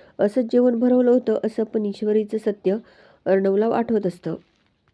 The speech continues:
त्यानंतर ईश्वरी जी आहे ती अर्णवला जेवण भरवते. अर्णव बोलतो की, "नाही, नको, खाईल मी माझं."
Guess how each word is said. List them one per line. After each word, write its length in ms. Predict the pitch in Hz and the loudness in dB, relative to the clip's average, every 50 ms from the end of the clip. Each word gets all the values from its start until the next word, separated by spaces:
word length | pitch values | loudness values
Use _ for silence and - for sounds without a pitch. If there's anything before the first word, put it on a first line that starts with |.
| _ _ - | _ _ -8
त्यानंतर 360 | 226 226 226 247 247 262 277 | -4 -2 -2 0 0 0 0
ईश्वरी 460 | 233 - 214 202 - 233 247 247 254 233 | 2 0 0 -2 0 2 2 2 2 0
जी 120 | - 262 - | -2 -2 -2
आहे 140 | - 247 240 | -2 -2 -2
ती 140 | 240 - - | 0 0 0
अर्णवला 400 | - 208 202 208 220 220 226 220 | 0 2 2 0 0 0 0 0
जेवण 360 | 196 202 196 202 214 220 226 | 2 2 2 2 0 0 -2
भरवते. 400 | 220 226 226 226 214 - 208 208 220 - - - - - _ _ - | -2 -2 -2 -2 -2 -2 -2 -2 -4 -8 -14 -20 -20 -20 _ _ 0
अर्णव 300 | 196 208 208 214 226 240 | 2 4 4 4 4 4
बोलतो 300 | 233 214 175 175 190 214 | 4 2 2 2 -2 -4
की, 280 | 208 - 202 202 220 247 - _ _ | -4 -4 -4 -4 -4 -6 -10 _ _
"नाही, 260 | - 208 208 196 202 214 | -6 -2 -2 0 0 -2
नको, 260 | 214 202 202 208 208 208 | -2 -4 -2 -4 -4 -4
खाईल 220 | - 220 214 220 | -4 -2 -2 -2
मी 140 | 220 220 220 | 0 -2 -2
माझं." 380 | 214 202 170 165 160 165 151 | -2 -2 -4 -4 -2 -2 -4